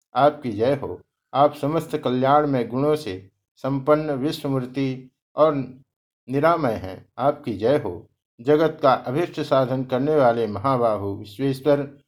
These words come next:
आपकी जय हो। आप महान शेषनाग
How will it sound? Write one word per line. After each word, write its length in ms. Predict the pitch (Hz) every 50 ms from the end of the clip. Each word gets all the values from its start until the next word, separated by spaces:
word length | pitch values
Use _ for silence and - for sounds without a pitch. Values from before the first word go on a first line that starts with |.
| _ _ _
आपकी 360 | 107 123 143 139 139 - 120
जय 260 | 107 98 107 120 143 135
हो। 300 | 110 90 87 - - _ _ _ _ _ _
आप 200 | 135 151 160 156 143
महान 440 | 147 139 127 151 156 165 170 170
शेषनाग 720 | 165 - 147 147 156 143 - 139 123 110 98 98 95 95 -